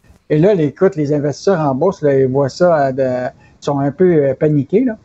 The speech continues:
Donc, hier, une grosse, euh, grosse chute. Mais là, ce que les gens se, se, se, se disent, c'est,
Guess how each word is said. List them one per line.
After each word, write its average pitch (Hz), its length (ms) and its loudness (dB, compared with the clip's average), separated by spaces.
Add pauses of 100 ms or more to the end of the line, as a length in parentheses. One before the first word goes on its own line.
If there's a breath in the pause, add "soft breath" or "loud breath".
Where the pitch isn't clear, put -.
(400 soft breath)
Donc, 170 240 -2
hier, 190 240 4
une 151 240 2
grosse, 180 360 0
euh, 143 160 2
grosse 147 300 0
chute. 226 300 -2 (320 soft breath)
Mais 156 120 2
là, 220 140 4
ce 226 80 -8
que - 80 -2
les 165 240 0
gens 202 160 0
se, 151 220 -2
se, 135 320 0
se, 139 420 -4
se 147 140 -4
disent, 147 320 2
c'est, 139 200 0